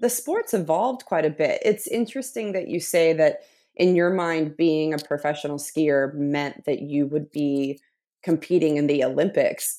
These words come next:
but that's no longer true. It, how has the, how has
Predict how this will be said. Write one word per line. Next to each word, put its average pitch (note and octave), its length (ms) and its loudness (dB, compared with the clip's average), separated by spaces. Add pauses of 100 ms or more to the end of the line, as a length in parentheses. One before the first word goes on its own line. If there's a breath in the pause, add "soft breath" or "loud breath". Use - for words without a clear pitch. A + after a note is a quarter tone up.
but - 200 -2
that's - 580 -2
no E3+ 220 4
longer C#3+ 420 2
true. C#3+ 560 -2 (100)
It, E3+ 240 2 (360)
how A3 340 0
has F3 800 -2
the, C#3+ 500 2 (220)
how F#3 240 -4
has D#3+ 440 -2